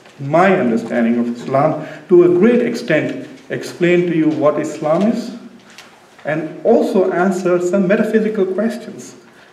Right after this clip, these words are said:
The most mysterious question that all of us address, regardless of our faith,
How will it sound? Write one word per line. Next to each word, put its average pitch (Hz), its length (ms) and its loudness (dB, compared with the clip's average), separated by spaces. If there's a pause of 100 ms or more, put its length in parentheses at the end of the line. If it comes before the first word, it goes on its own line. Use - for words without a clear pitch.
(440)
The 175 80 -4
most - 440 -2 (160)
mysterious 185 720 -2
question 156 460 -2
that 139 260 -6
all 202 160 4
of - 120 4
us 147 140 0
address, 151 480 0
regardless 156 540 -2
of - 120 -12
our 123 120 0
faith, - 640 -2